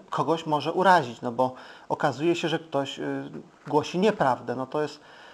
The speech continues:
to jest oczywiste. Jeżeli kogoś głoszenie prawdy uraża, no cóż, ja robię tylko to, co robił mój Pan. Staram się Go naśladować.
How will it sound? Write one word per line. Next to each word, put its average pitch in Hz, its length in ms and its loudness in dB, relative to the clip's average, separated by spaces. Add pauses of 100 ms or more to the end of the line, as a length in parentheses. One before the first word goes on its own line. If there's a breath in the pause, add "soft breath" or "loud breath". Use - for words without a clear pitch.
(280 loud breath)
to 151 80 -6
jest 147 100 -4
oczywiste. 180 560 -2
Jeżeli 151 260 -2
kogoś 165 300 0
głoszenie 156 400 0
prawdy 147 440 4
uraża, 147 560 6 (1000)
no 143 80 -4
cóż, - 260 -8
ja 160 120 6
robię 170 200 0
tylko 156 240 -4
to, 160 220 2
co 156 180 -4
robił 135 300 -2
mój 139 160 0
Pan. 131 360 2 (420 loud breath)
Staram 143 300 0
się 143 120 -4
Go 143 100 -2
naśladować. 127 720 0